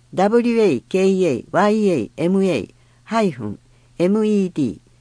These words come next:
ドットエーシードットジェーピーです。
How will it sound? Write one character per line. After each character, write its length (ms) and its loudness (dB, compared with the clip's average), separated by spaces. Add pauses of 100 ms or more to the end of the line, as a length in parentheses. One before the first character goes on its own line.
(340)
ド 160 2
ッ 60 -4 (120)
ト 200 0
エ 160 -2
ー 40 -4
シ 220 -10
ー 140 -8 (180)
ド 100 -4
ッ 100 -12
ト 120 -2
ジ 140 0
ェ 80 2
ー 60 -4
ピ 200 -4
ー 40 -8
で 140 -10
す。 160 -18